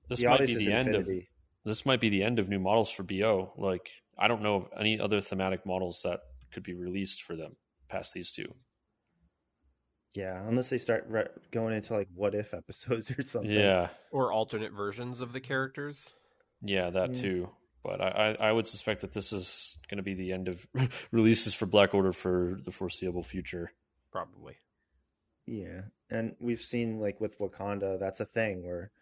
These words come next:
Speaker 2: you just don't get more releases for a very long <laughs> time.
Speaker 1: Yeah.
Speaker 2: Um, yeah, and the last thing, though, I was saying is, like, Infinity, right? Like, playing objectives that just fuel you with power.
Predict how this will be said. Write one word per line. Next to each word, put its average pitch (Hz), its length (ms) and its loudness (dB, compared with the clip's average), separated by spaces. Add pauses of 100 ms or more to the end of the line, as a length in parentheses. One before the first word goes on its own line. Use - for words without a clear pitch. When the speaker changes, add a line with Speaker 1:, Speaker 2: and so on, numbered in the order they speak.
(240)
Speaker 2:
you 95 100 -14
just 95 220 -12
don't 101 200 -4
get 107 180 -2
more 113 120 -2
releases 123 480 0
for 98 200 -4
a 92 60 -4
very 90 260 -4
long 90 260 -4
<laughs> - 40 -18
time. 127 420 -2 (300)
Speaker 1:
Yeah. 90 240 0 (600)
Speaker 2:
Um, 98 520 -8 (440)
yeah, 127 480 8
and 180 180 2
the 170 140 8
last 170 320 6
thing, 135 140 0
though, 117 100 6
I 110 40 10
was 107 120 2
saying 110 160 -2
is, 101 140 -4
like, 104 180 0
Infinity, 104 640 -2
right? 92 340 4
Like, 104 220 0 (440)
playing 131 220 6
objectives 110 640 2
that - 140 0
just 101 160 -8
fuel 101 560 -2
you 104 180 -2
with 95 220 -6
power. 98 580 -4